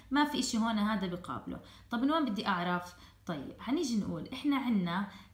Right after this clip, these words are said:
معطيني هو مش هاي الجزء الصغير بس، لا، معطيني هذا الجزء الكامل. قال لك: "من هون لهون ثمانية". قال لي: "من هون لهون ثمانية". طب بما إنه من هون لهون ثمانية، معناها برضو من هون لهون كامل ثمانية.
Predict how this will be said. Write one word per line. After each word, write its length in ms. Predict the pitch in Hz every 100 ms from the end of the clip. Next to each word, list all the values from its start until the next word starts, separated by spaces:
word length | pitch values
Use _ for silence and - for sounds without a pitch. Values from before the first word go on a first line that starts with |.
| -
معطيني 480 | 190 190 311 277 277
هو 120 | 294
مش 240 | 302 -
هاي 100 | 302
الجزء 320 | 269 196 214 220
الصغير 420 | 220 185 226 202
بس، 280 | 190 190 240
لا، 120 | -
معطيني 420 | 196 185 254 247
هذا 100 | 220
الجزء 320 | 208 226 -
الكامل. 460 | 202 - 190 170 -
قال 180 | 247 240
لك: 200 | 240 247
"من 120 | 269
هون 640 | 294 294 294 294 302 311
لهون 420 | 269 262 294 320 320
ثمانية". 560 | 320 262 185 151 135 - - - - - - -
قال 80 | 190
لي: 100 | 190
"من 140 | 208
هون 200 | 226 247 202
لهون 420 | 185 214 247 311 359 - - -
ثمانية". 500 | 226 190 160 147 147 - -
طب 140 | - 175
بما 180 | 202 262
إنه 140 | 285
من 120 | 262
هون 200 | 277 294
لهون 320 | 269 262 262
ثمانية، 540 | 254 220 185 175 208 226 - -
معناها 420 | 208 208 247 220
برضو 340 | 202 240 190 185
من 160 | 196
هون 560 | 226 240 247 247 254 240
لهون 380 | 208 202 240 233
كامل 400 | 240 254 262 226
ثمانية. 520 | - 165 151 156